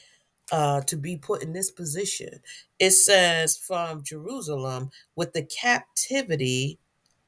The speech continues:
uh, which had been carried away with Jeconiah, king of Judah." The, uh, church come out of the tribe of Judah, "whom Nebuchadnezzar,"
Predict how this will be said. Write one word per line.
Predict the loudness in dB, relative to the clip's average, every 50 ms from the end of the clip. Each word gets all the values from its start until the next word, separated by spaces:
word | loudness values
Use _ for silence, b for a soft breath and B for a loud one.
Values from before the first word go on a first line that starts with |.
| _ _ _ _ _ _ _ _ _ _ _ _ _ _
uh, | 4 6 6 8 6 6 4 2 B B B B B B
which | -4 2 2 2 2 2
had | -2 -2 -2 -2 -2 -4 -6
been | -6 -6 -6 -6 -10 -14 _
carried | -18 -18 -16 -14 -12 -12 -10 -10 -10 -12 -14 -16 -14 _
away | -8 -8 -8 -8 -6 -4 -4 -2 -2 -2 -2 -2 -4 -4 -6 -8 b b b b b b b _
with | -8 -8 -8 -6 -8
Jeconiah, | -8 -8 -8 -8 -8 -10 -10 -10 -8 -6 -4 -4 -2 -2 -2 -2 0 -2 -2
king | -4 -6 -4 -4 -4 -4 -4 -6 -2 -2
of | 0 0 0 -4 -4 -4 -6 -4 0
Judah." | 0 0 0 0 -2 -4 -2 -2 -2 0 0 -2 -2 -4 B B B B B B 2
The, | 6 6 6 6 4 2 4
uh, | 4 4 4 4
church | 2 2 2 2 0 -2
come | -4 -4 -2 0
out | -2 -2 -2
of | -2
the | -6 -4
tribe | -4 -4 -2 0 0 0 0 -2 -2
of | -6 -8 -4
Judah, | -2 -2 0 0 0 -2 -2 -2 0 -2 -2 -2 B B B B B B B B B B B B _ _ _ _ -18 -6 -4
"whom | -2 0 0 2 2 2 0 0 -2 -2 -4 -4 -4 -8 _ _ _ _ _
Nebuchadnezzar," | -6 0 4 4 4 4 2 -2 -6 -6 -10 -10 -10 -8 -8 -8 -8 -8 -6 -2 0 0 2 2 0 0 0 -2 -10